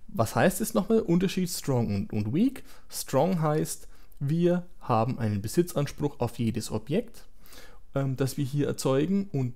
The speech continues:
weak heißt, ja, wir können auf dieses Objekt zeigen, wir haben einen Zeiger drauf, das ist in Ordnung, aber wir besitzen dieses Objekt nicht. Und von daher kann es also nicht mehr zu diesem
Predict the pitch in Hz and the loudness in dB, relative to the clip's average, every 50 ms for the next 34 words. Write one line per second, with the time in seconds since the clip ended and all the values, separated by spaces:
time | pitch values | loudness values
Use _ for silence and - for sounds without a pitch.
0 | - - - 131 123 135 170 208 220 220 - - - 127 117 135 185 208 - - | -8 -8 -4 -2 0 2 2 2 2 0 -4 -4 0 2 2 4 4 2 0 -2
1 | - - - 117 101 104 135 175 208 254 277 254 - 151 143 156 147 - - - | -6 -8 -4 -2 0 2 2 2 2 0 -2 -2 -2 0 2 2 2 2 2 2
2 | 139 160 196 214 190 - 135 - - - 170 165 165 160 - - - - 113 113 | 2 4 4 4 2 2 -2 -4 -4 -2 0 0 0 0 -2 -4 -4 -4 -4 -4
3 | - - 123 104 101 - - - - - - - 127 104 101 104 104 104 175 220 | -2 0 0 0 0 0 -4 -10 -10 -4 0 4 4 4 6 4 4 4 4 2
4 | 269 240 165 117 123 117 113 107 98 104 - - - - 101 95 95 101 120 147 | 2 2 0 0 2 2 2 2 2 0 -2 -4 -4 -2 -2 0 2 2 2 2
5 | 175 196 208 208 196 180 190 220 269 269 - - - 131 - - 131 - - - | 2 0 0 0 0 2 2 2 2 0 -2 -4 -6 -6 -4 -4 -4 -4 -4 -4
6 | - - 113 131 - - - - - - - - 185 196 196 - - - 226 214 | 0 0 0 0 0 -2 -8 -12 -12 -8 -4 -2 -2 -2 -2 -2 -2 -2 -2 -4
7 | - - - 208 202 - - - - 131 113 117 110 101 110 113 - - 117 113 | -2 0 2 2 2 2 0 0 0 0 2 2 0 0 -2 -4 -4 -4 -4 -4
8 | - - 110 71 - - - - 90 - - - - - - - - - - - | -2 -2 -4 -4 -4 -6 -6 -4 -4 -4 -6 -10 -12 -14 -12 -12 -12 -12 -12 -12
9 | - - - - 127 123 123 127 123 - - - - - - - 120 113 110 - | -14 -8 -2 0 2 2 2 0 -2 -6 -10 -12 -12 -6 0 2 2 2 2 2
10 | 98 101 123 151 175 175 196 220 220 220 - - - - - - - - 123 139 | 0 2 2 2 2 2 2 2 0 -4 -8 -14 -14 -14 -14 -8 -2 0 0 0
11 | 156 - - 143 135 - 120 127 147 170 - - - 170 160 160 - 139 131 - | 0 0 -2 -4 -2 0 0 0 0 -2 -4 -4 -4 -4 -2 -2 -4 -6 -4 -2
12 | 147 143 131 139 143 147 | -2 0 0 0 0 0